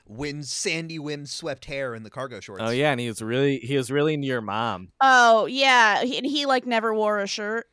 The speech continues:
Speaker 3: and he never wore a
Speaker 1: Yeah.
Speaker 3: shirt. Yeah, but he was still comical. This is the most, like, normal looking. It's just, it's weird. It's weird because, like,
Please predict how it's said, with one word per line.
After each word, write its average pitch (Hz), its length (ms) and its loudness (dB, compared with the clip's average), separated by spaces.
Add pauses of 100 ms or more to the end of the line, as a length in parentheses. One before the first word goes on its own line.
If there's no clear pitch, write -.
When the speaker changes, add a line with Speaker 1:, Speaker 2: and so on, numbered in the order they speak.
(120)
Speaker 3:
and 226 100 -8
he 220 120 -6
never 202 240 0
wore 143 140 -2
a - 40 -2
Speaker 1:
Yeah. - 60 -4
Speaker 3:
shirt. - 300 -6
Yeah, 262 260 2
but 233 80 -2
he 302 160 -4
was 330 140 -6
still 320 180 -10
comical. 196 560 -2
This 220 180 -6
is 285 120 -12
the 330 100 -6
most, 311 180 -4
like, 277 200 -4
normal 208 420 -2
looking. 190 400 -8 (400)
It's 302 200 -6
just, 381 300 -4
it's 339 160 -4
weird. 285 460 0
It's 247 120 -6
weird 285 240 -6
because, 247 320 -6
like, 247 260 -6